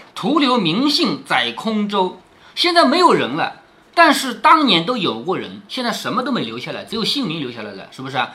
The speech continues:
所以徒留名姓载空舟。喧天一句悲风冷。什么叫喧天一句呢？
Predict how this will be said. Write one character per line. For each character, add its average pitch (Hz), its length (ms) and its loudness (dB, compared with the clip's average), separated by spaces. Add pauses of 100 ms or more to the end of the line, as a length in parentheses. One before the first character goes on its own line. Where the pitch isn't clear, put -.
所 196 120 -4
以 196 40 -6
徒 196 340 -4
留 202 160 2
名 175 260 0
姓 226 240 -4
载 117 220 -6
空 214 260 -4
舟。 208 300 -2 (720)
喧 330 480 0
天 311 400 -2
一 302 100 0
句 185 440 0
悲 349 240 2
风 302 240 0
冷。 135 260 2 (340)
什 285 140 -2
么 339 60 -2
叫 330 80 2
喧 349 240 0
天 294 200 2
一 294 120 -2
句 302 160 -4
呢？ 160 240 0